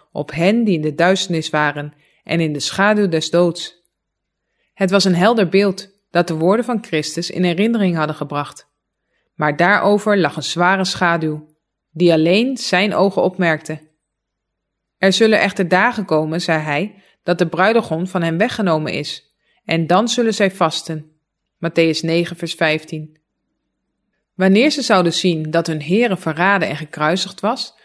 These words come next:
zouden de discipelen treuren en vasten. In de laatste woorden die hij tot hen sprak, in de opperzaal, zei hij:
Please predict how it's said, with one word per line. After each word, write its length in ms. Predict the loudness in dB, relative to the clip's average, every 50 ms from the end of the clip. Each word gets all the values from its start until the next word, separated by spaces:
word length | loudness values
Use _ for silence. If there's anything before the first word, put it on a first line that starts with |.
| _ _ _
zouden 360 | -4 0 2 4 4 2 0
de 160 | -2 -6 -4
discipelen 640 | -2 -2 -2 -2 -2 -2 -2 -2 -2 -4 -4 -4 -4
treuren 420 | -4 0 0 2 2 0 0 -2
en 100 | -2 -4
vasten. 640 | -2 -2 -2 -2 -2 -4 -8 -8 -10 -12 _ _ _ _ _ _ _ _ _ _ _ _ _ _ _ _ _
In 180 | -2 0 2 4
de 100 | 4 4
laatste 460 | 4 4 2 2 0 -2 -2 0 0
woorden 300 | 2 2 2 2 0 0
die 160 | -2 -2 -2
hij 240 | 0 0 0 0 0
tot 220 | 0 -2 -4 -2
hen 140 | -2 -4 -4
sprak, 560 | -4 -8 -10 -8 -8 -8 -8 -8 -12 -20 _ _ _ _ _ _ _
in 120 | -2 0 0
de 100 | 0 2
opperzaal, 600 | 0 -2 0 0 -4 -2 -2 -4 -4 -4 -4 -4
zei 220 | -2 0 0 0
hij: 420 | 0 0 -2 -2 -2 -4 -8 _